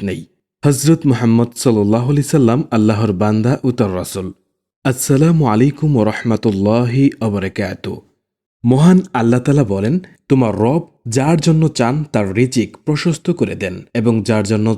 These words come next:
চান সংকীর্ণ করে দেন। তিনি নিজের বান্দাদের সম্পর্কে সম্যক জ্ঞাত ও সর্বদ্রষ্টা।" সাধারণ মানুষ মনে করে রিজিক বা জীবিকা আসে চাকরি, ব্যবসা বা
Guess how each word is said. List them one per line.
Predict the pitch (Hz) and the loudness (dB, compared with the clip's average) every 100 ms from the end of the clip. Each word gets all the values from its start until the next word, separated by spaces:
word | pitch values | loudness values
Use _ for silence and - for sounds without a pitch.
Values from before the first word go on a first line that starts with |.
| - | -4
চান | 120 139 208 _ | -2 -2 -2 _
সংকীর্ণ | - - 143 151 170 170 | -6 -2 0 0 0 0
করে | 180 107 | 0 -2
দেন। | 95 95 90 - _ _ - | -2 -6 -8 -14 _ _ 2
তিনি | 185 202 | 4 6
নিজের | 131 131 190 147 | 4 4 2 2
বান্দাদের | 101 113 135 131 143 | 0 0 0 0 -2
সম্পর্কে | - 104 98 120 - 127 175 - | -2 -4 -2 -4 0 -2 -2 -8
সম্যক | - 151 147 156 151 | -2 0 2 0 -2
জ্ঞাত | 110 110 - 139 | -2 -2 0 0
ও | 113 | 0
সর্বদ্রষ্টা।" | 104 - 127 131 160 107 92 - 98 - _ _ _ | -4 -2 0 0 -2 -4 -6 -8 -10 -14 _ _ _
সাধারণ | - 135 135 175 196 175 | -4 -2 0 2 4 2
মানুষ | 110 123 110 98 | 2 0 0 -2
মনে | 117 117 143 | -2 2 2
করে | 151 113 104 185 - - 101 | 2 0 0 -2 -6 -6 2
রিজিক | 127 151 202 127 | 2 4 0 0
বা | 135 | -2
জীবিকা | 135 117 123 151 170 - | 0 0 0 0 0 0
আসে | 107 - 127 | -4 -2 -2
চাকরি, | - 95 120 113 190 - _ - | -2 -2 0 0 0 -4 _ -10
ব্যবসা | 101 123 127 160 180 151 | -4 -2 0 0 0 0
বা | 101 90 | -2 -8